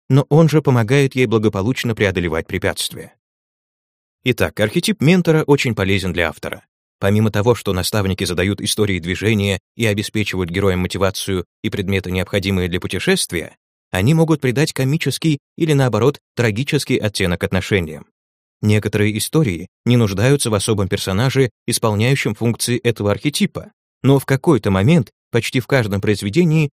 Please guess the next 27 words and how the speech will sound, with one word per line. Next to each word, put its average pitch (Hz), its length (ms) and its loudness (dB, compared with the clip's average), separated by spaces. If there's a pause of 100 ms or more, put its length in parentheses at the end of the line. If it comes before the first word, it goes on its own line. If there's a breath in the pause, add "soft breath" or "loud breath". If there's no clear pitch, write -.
(120)
его 120 280 2
роль 180 160 4
берёт 135 260 2
на 120 80 0
себя 98 240 0
кто-то, 165 460 2 (180)
временно 160 420 2
надевающий 117 560 0
маску 95 300 -4
наставника, 135 640 0 (180)
чтобы 120 320 4
помочь 87 360 0
герою. 76 440 -2 (560)
Зайдя 98 320 2
в - 80 -6
тупик, 185 420 0
авторы 160 360 0
могут 127 260 0
искать 107 300 0
помощи 110 340 2
у 98 60 0
наставника, 135 720 0 (180)
как 165 200 0
это 117 140 2
делают 101 420 0
литературные 82 640 -4
герои. 78 440 -2